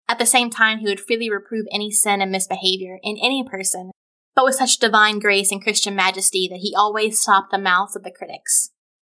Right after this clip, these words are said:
When Nicholas Ridley becomes a bishop, he summoned Bradford to London and ordained him as one of the six royal chaplains. And this was a very high honor. And they are very similar to the circuit preachers in the U S because they would travel to remote places throughout the country.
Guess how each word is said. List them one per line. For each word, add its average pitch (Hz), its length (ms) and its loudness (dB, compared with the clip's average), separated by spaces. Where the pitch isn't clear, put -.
When 240 200 6
Nicholas 294 360 2
Ridley 214 240 2
becomes 202 320 0
a 180 80 2
bishop, 190 480 2
he 196 80 -6
summoned 220 360 2
Bradford 185 440 0
to 175 80 -4
London 220 400 2
and 185 100 -2
ordained 196 320 -6
him 202 140 -4
as 190 100 -4
one 196 140 2
of 190 40 -6
the 190 80 -6
six 196 400 2
royal 185 320 -2
chaplains. 175 640 -6
And 226 60 0
this 240 100 2
was 269 120 2
a 240 100 4
very 196 640 0
high 190 360 0
honor. - 500 -6
And 220 100 2
they 269 80 6
are 262 60 4
very 370 180 2
similar 247 320 2
to 220 80 -6
the 208 80 0
circuit 214 340 0
preachers 208 420 0
in 202 120 -6
the 185 160 -8
U 190 180 -2
S 180 260 -2
because 190 280 0
they 185 80 0
would 180 140 -2
travel 196 360 4
to 185 60 0
remote 180 320 -4
places 202 480 -2
throughout 185 200 -4
the - 60 -8
country. - 600 -4